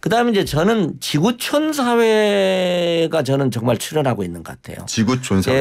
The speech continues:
Speaker 1: 예, 국가 장벽도 낮아지고
Speaker 2: 아.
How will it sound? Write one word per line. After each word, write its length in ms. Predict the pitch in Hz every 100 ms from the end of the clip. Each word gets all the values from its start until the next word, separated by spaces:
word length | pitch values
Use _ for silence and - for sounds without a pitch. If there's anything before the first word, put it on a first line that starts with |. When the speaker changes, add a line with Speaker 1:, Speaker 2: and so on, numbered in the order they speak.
| 131
Speaker 1:
예, 180 | 127 117 -
국가 420 | 131 127 170 160
장벽도 640 | 127 127 131 135 - 127
낮아지고 540 | 87 101 135 123 98 87
Speaker 2:
아. 680 | 139 92 98 98 87 78